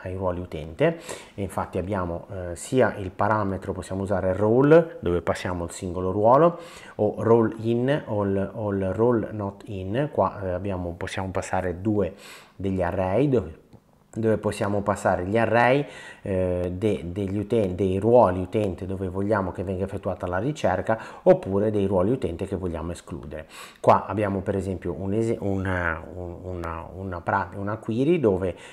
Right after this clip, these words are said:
ricerchiamo solo gli utenti amministratori e abbiamo una V P user query, infatti, dove abbiamo array role administrator. Eh, abbiamo qui sotto, eh, la, eh, un'altra query dove l'esempio ci, ci fornisce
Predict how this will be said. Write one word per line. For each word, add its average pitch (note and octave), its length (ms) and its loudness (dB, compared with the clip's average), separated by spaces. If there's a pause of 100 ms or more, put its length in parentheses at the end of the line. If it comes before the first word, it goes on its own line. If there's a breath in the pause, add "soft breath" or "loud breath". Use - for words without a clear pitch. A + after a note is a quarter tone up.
(140)
ricerchiamo F#2 840 0
solo F#2 560 2
gli F#2+ 120 -8
utenti F#2+ 340 -4
amministratori F#2 880 -2
e B2 80 -6
abbiamo F#2+ 380 -4
una F2+ 280 -6
V A#2 200 -6
P G2 300 -2 (260 loud breath)
user A#2+ 340 0
query, F#2 240 -4
infatti, G2 380 -6
dove F#2 180 -4
abbiamo F#2 280 -4
array A2 440 -2
role A2 580 4 (380 loud breath)
administrator. F#2 920 -4 (420 loud breath)
Eh, F2+ 420 -6
abbiamo F#2+ 420 -2
qui - 160 -4
sotto, F#2 640 -4
eh, F2 340 -8
la, E2+ 360 -4 (120)
eh, F2 240 -10
un'altra F#2 480 -4
query E2+ 400 -4
dove F#2 500 -2
l'esempio F#2 640 -4
ci, - 340 -12
ci - 160 -10
fornisce G2+ 680 -4